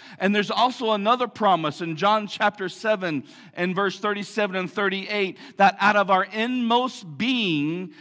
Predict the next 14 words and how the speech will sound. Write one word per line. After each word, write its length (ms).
shall 260
flow 220
rivers 680
of 260
living 400
water. 400
Do 100
you 60
know 80
what 160
our 220
inmost 720
being 480
is? 480